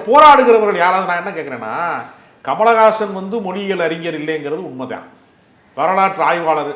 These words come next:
இல்லைங்கிறது உண்மைதான். கன்னடத்துல போராடுகிறார்களே, அதுக்கு அவங்க எல்லாம் மொழியியல் ஆய்வு, ஆய்வறிஞர்களா? அப்படி ஒரு கேள்வி இருக்குல்ல. அவர்கள் வரலாற்று ஆய்வறிஞர்களா? அவரெல்லாம் வரலாற்று ஆய்வு நடத்தி விட்டு தான் வர்றாங்களா?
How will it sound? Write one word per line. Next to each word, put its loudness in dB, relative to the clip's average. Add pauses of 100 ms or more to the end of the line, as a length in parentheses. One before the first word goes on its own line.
(140)
இல்லைங்கிறது -10
உண்மைதான். -20 (1400)
கன்னடத்துல 2
போராடுகிறார்களே, 8
அதுக்கு 2
அவங்க -2
எல்லாம் 6
மொழியியல் 8
ஆய்வு, 6
ஆய்வறிஞர்களா? 2 (560)
அப்படி -2
ஒரு 2
கேள்வி 6
இருக்குல்ல. 0
அவர்கள் 2
வரலாற்று 6
ஆய்வறிஞர்களா? -2 (680)
அவரெல்லாம் 4
வரலாற்று 6
ஆய்வு 4
நடத்தி -4
விட்டு -8
தான் -2
வர்றாங்களா? -2